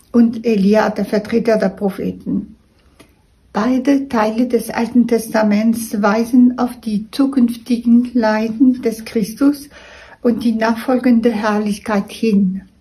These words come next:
Im Jesaja dreiundfünfzig, Vers bi-, vier bis fünf lesen wir, "Er wurde verachtet, von allen gemieden. Man konnte seinen Anblick kaum ertragen. Doch er wurde blu-, blutig geschlagen, weil wir Gott die Treue gebrochen hatten.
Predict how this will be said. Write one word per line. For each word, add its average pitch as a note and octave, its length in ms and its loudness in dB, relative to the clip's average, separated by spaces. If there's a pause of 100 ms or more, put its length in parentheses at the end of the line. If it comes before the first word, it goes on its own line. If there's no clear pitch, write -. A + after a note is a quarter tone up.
(1000)
Im A3 100 0
Jesaja A3+ 560 2
dreiundfünfzig, A#3 1000 0
Vers A3 300 -6
bi-, A#3 320 0 (260)
vier B3 260 2
bis A#3+ 220 -4
fünf A#3+ 320 0
lesen A3 460 0
wir, G3 260 2 (560)
"Er A#3 220 -4
wurde A#3 220 0
verachtet, - 840 -6 (100)
von A3+ 280 -2
allen B3 300 2
gemieden. A#3+ 800 0 (380)
Man G#3 220 0
konnte A#3+ 340 2
seinen A3+ 340 -2
Anblick A#3+ 480 0
kaum B3+ 320 2
ertragen. - 880 -6 (360)
Doch - 280 -2
er A#3+ 160 -2
wurde A#3+ 240 0
blu-, C#4 560 2
blutig C#4 500 0
geschlagen, A3 640 -2
weil G#3+ 180 0
wir G#3+ 140 -2
Gott B3 460 -2
die A3 100 -6
Treue A3+ 320 0
gebrochen G#3 640 0
hatten. G3 460 -4